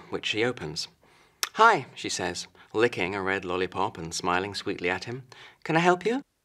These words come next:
He clears his throat. "Evelyn, yes, you can. Now you've had time to settle in, there's a mission I need to send you on." "A mission? That sounds exhausting.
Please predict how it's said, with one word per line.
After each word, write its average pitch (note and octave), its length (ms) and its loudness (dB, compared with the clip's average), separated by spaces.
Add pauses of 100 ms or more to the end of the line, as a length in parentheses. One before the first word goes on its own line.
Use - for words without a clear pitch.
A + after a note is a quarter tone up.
(1000)
He A2 220 -8
clears G#2+ 300 2
his F#2+ 140 -4
throat. D#2+ 260 -2 (1040)
"Evelyn, E2+ 360 2 (560)
yes, G2 200 0
you C#3 80 -4
can. D#2 340 -6 (640)
Now A#2+ 100 6
you've F3+ 160 4
had E3 140 0
time B2+ 200 4
to A#2+ 80 -6
settle G#2+ 320 -2
in, E2 280 -4
there's A2+ 180 -4
a A#2 40 0
mission G2 480 0
I G2+ 120 -6
need G#2+ 180 -8
to - 80 -8
send G#2 260 -6
you E2 80 -6
on." D2+ 240 -10 (800)
"A C#3 40 -6
mission? F3+ 760 4 (360)
That A#3 140 -6
sounds F3 220 6
exhausting. D3+ 680 4